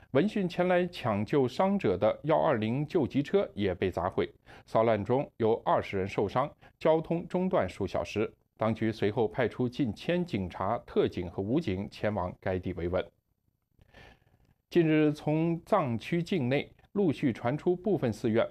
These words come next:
包括拉萨甘丹寺，被允许供奉达赖喇嘛法像的消息。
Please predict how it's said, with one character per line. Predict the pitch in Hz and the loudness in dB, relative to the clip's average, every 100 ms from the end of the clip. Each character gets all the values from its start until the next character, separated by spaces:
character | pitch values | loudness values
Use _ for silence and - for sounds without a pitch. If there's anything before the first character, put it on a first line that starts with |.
| - | 0
包 | 113 | 0
括 | - 113 | 2 2
拉 | 110 131 | 4 2
萨 | - 131 131 | 0 -2 0
甘 | - 175 180 | 0 -2 0
丹 | 175 185 | 0 -2
寺， | - - - | -2 -4 0
被 | 147 120 | 0 0
允 | 123 127 208 | 0 0 0
许 | - 95 | -4 -4
供 | - 160 | -2 -2
奉 | 170 135 | -2 -2
达 | - 123 | -2 0
赖 | 156 | 2
喇 | 101 | 0
嘛 | 90 123 | 0 -2
法 | - 85 80 | -2 -4 -4
像 | - 151 | -2 -2
的 | 85 | -4
消 | - 90 | -6 -4
息。 | 107 | -4